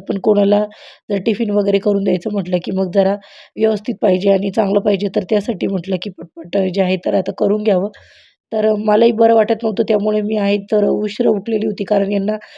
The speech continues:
शनिवारची सुट्टी होती, तर सकाळी टिफिन वगैरे द्यायचं काही काम नव्हतं. आणि विराजला देखील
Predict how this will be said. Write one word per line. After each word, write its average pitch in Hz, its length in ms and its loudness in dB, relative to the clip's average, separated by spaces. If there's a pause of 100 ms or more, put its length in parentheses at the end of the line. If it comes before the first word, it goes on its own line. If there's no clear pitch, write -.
(140)
शनिवारची 214 500 2
सुट्टी 196 260 -2
होती, 226 220 2
तर 196 140 0
सकाळी 202 320 0
टिफिन 214 320 -2
वगैरे 202 260 0
द्यायचं 196 280 0
काही 214 160 0
काम 208 240 -2
नव्हतं. 214 300 -2 (500)
आणि 202 440 2
विराजला 214 500 0
देखील 226 400 0